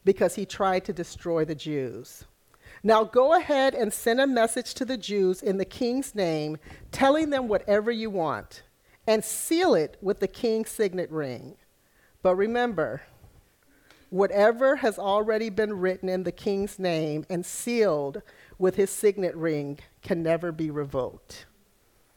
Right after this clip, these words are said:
The king's decree gave the Jews in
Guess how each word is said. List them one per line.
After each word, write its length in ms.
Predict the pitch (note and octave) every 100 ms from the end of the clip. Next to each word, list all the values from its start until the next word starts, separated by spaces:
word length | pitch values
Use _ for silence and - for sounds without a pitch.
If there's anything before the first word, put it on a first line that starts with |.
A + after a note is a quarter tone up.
| _ _ _ - - _ -
The 100 | G3
king's 400 | - B3+ B3+ D4
decree 680 | D4+ - C#4 A#3+ A3+ A3+ A3+
gave 380 | E3+ G#3+ G#3
the 80 | G#3
Jews 500 | D3+ G3 A#3 A#3+ A#3+
in 160 | G3